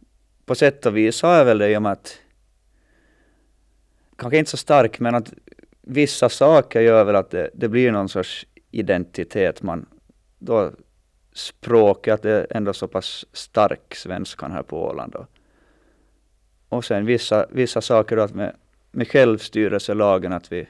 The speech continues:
att vi får bestämma en del, en hel del saker själva här på Åland.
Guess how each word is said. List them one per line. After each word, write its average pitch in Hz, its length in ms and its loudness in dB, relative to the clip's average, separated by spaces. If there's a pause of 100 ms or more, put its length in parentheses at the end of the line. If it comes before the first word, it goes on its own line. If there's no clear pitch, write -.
(800)
att - 200 -8
vi 110 80 -2
får 113 360 4
bestämma 104 580 0
en 90 80 -6
del, 90 260 -2 (720)
en 110 100 -6
hel 110 200 0
del 98 120 0
saker 95 360 -2
själva 107 460 0
här 80 160 -4
på - 220 -8
Åland. - 300 -10